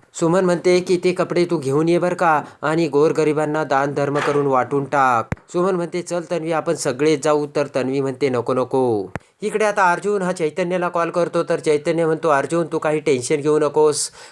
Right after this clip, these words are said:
काही जरी झालं ना तर केसचा निकाल आपल्याच बाजूने लागणार आहे." तेवढ्यात सायली ही अर्जुनला कॉफी घेऊन येते. तर आता अर्जुनला पाठ दुखत असल्यामुळे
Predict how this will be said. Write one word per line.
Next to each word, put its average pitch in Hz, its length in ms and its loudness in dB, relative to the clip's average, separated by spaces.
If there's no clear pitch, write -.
काही 156 220 2
जरी 156 220 0
झालं 143 320 0
ना 156 120 0
तर 160 120 0
केसचा 143 400 0
निकाल 143 300 0
आपल्याच 139 360 0
बाजूने 143 400 0
लागणार 139 340 -2
आहे." 135 340 2
तेवढ्यात 180 340 2
सायली 156 320 0
ही 175 180 2
अर्जुनला 165 420 0
कॉफी 156 320 -2
घेऊन 160 240 -2
येते. 156 340 0
तर 180 120 2
आता 160 340 2
अर्जुनला 151 420 0
पाठ 139 260 0
दुखत 143 280 -2
असल्यामुळे 143 480 0